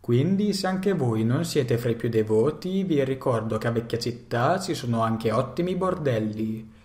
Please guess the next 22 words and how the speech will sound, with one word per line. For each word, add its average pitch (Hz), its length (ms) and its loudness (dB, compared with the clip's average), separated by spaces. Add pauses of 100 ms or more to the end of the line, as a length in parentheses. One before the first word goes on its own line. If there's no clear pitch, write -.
come 139 280 0
dimostra 127 540 -2
il 107 100 -4
fatto 123 580 -2
che 156 140 -4
quel 143 160 0
buon 147 220 0
intenditore 170 920 0
di 120 100 0
Oberyn 117 400 2
Martell 117 680 -2
ha 170 240 2
addirittura 120 1000 0
avuto 120 360 -2
una 175 120 0
figlia 110 540 -2
con 113 160 -2
una 113 160 -2
prostituta 117 800 -4
di 147 100 0
Vecchia 120 320 -2
Città. 120 720 -6